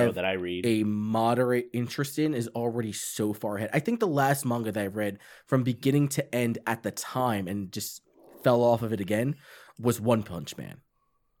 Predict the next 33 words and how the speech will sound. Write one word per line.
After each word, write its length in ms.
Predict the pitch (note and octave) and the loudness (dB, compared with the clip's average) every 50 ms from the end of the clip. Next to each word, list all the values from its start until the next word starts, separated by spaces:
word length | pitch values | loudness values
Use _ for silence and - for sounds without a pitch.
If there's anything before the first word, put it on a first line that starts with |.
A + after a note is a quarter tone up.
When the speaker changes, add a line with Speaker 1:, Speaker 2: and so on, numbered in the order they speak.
| _ _ - | _ _ -2
Speaker 1:
One 180 | A#2 C3+ C3+ | 0 2 4
Punch 240 | C3+ D3 C3 C3+ - | 4 4 2 4 2
Man, 280 | C3+ C3 B2 B2 A#2+ A2+ | 2 2 4 4 4 4
Speaker 2:
Yeah. 260 | F2+ E2+ E2 E2+ G#2 - _ _ _ _ _ - | 4 4 2 0 -2 -6 _ _ _ _ _ -8
Speaker 1:
I 60 | A2+ | -6
mean, 320 | G#2+ G#2 G2 G2 F#2+ F#2 - - | -4 -4 -4 -4 -6 -8 -6 -4
it's, 320 | A#2 A2+ A2+ - - - - | -4 -4 -2 -4 -8 -6 -6
it's 180 | A2+ - - | -6 -8 -4
dope 240 | - A2+ G#2+ G2 - | -2 -2 -2 -2 -2
as 80 | F2+ - | -4 -6
shit. 260 | - - F2 E2 - - - - - - | -6 -8 -8 -10 -10 -14 -20 -20 -6 2
I 100 | B2+ D3 | 2 2
tried 440 | C#3+ - - - - A#2+ B2 C3 C3 | 2 2 -2 -2 4 6 6 6 6
Speaker 2:
The 60 | B2+ | 6
Speaker 1:
reading 120 | B2+ B2 D#3 | 6 8 8
Speaker 2:
manga's 260 | G#3 - D#3 B2 - | 8 8 8 6 4
still 220 | - - F3+ F#3+ | 4 2 2 2
going. 440 | F#3 F#3+ E3+ D3+ C3 F2+ F2 E2+ F2 - - _ - | 4 4 2 2 2 2 0 -2 -6 -12 -20 _ 2
Speaker 1:
Yeah. 240 | D#3 D#3+ A2+ B1+ G#1+ - _ _ _ _ - - - - - _ - _ - | 4 4 4 4 -2 -10 _ _ _ _ -20 -20 -20 -20 -20 _ -20 _ 0
Uh, 120 | A#2 A#2+ - | 0 4 6
I 120 | C#3+ D3+ | 6 6
tried 360 | D3+ - - C#3+ C#3 C#3+ B2+ | 4 4 6 8 8 8 8
reading 300 | C3 C#3 C3+ C3+ C#3 C#3 | 6 4 6 6 6 6
My 180 | C3+ B2+ B2 B2 | 6 6 6 4
Hero 300 | A2+ - B2 B2 A#2+ A#2+ | 2 2 2 2 2 2
Academia, 680 | E2 G#2+ A2+ - G2 G2 G2+ G#2 A2+ B2 C3 C#3 C#3+ C#3 | 0 -2 -4 -4 -4 -2 -2 0 0 0 2 0 0 0
but 140 | B2+ G#2 - | -2 0 2
then 420 | A#2 A2+ A2+ A2 G#2 G#2 G#2 G#2 - | 2 2 4 2 0 -2 -4 -4 -2
my 160 | A#2+ A#2+ A#2 | 0 2 2
wife 340 | G#2+ F#2 G#2+ A2 A2+ A2+ - | 2 0 0 0 0 0 -2
started 420 | - - C3 A#2 G#2 F#2+ F2 F2+ | 0 0 0 0 0 -2 -6 -4
watching 320 | F#2+ G#2+ G#2+ A2 - C3 C3+ | -2 -2 -2 -2 -2 -2 0
it, 240 | C#3+ D3+ D3+ - | 0 -2 -2 -6